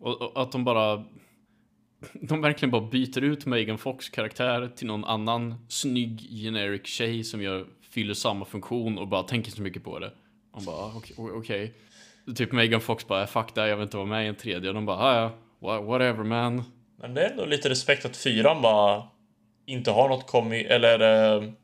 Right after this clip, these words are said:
Speaker 2: love interest till Mark Love-, Wahlberg.
Speaker 1: Mm, nej, där, där skiftas det till hans dotter och istället.
Speaker 2: Ja, exakt. Och det är väl ändå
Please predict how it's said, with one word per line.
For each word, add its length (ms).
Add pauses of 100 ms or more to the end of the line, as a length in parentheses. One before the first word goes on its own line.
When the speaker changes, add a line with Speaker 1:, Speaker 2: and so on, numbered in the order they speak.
(180)
Speaker 2:
love 280
interest 520 (260)
till 80
Mark 220
Love-, 240 (440)
Wahlberg. 420 (880)
Speaker 1:
Mm, 380 (180)
nej, 200
där, 280
där 160
skiftas 460
det 140
till 140
hans 200
dotter 420
och 180 (560)
istället. 380
Speaker 2:
Ja, 260
exakt. 340
Och 100
det 80
är 40
väl 120
ändå 360